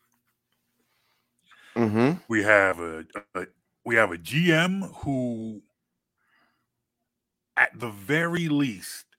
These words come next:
Speaker 2: has earned the benefit of the doubt and has earned a level of patience to say, "Hey, you know what? We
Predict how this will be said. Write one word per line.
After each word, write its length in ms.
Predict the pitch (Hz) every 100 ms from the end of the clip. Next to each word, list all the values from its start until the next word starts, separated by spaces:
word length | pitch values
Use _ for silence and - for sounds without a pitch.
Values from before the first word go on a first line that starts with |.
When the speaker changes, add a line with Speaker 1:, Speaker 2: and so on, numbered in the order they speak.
| _ _ _ _ _
Speaker 2:
has 320 | - 107 101 - 117
earned 500 | 127 135 135 127 131 _
the 140 | 113 104
benefit 500 | 90 127 139 - 123
of 120 | 104
the 60 | 95
doubt 340 | 113 110 104 -
and 140 | 101 98
has 180 | - _
earned 500 | 113 123 120 117 107 - - - _
a 80 | 117
level 380 | 113 123 113 101
of 140 | -
patience 680 | - 117 98 87 _ - - _ _ _ _ _ _ _ _
to 80 | 110
say, 340 | - 120 107
"Hey, 220 | 107 127 113
you 200 | 113 131
know 180 | 131
what? 340 | 123 127 127 - _ _ _ _ _ _ - - _ _
We 60 | _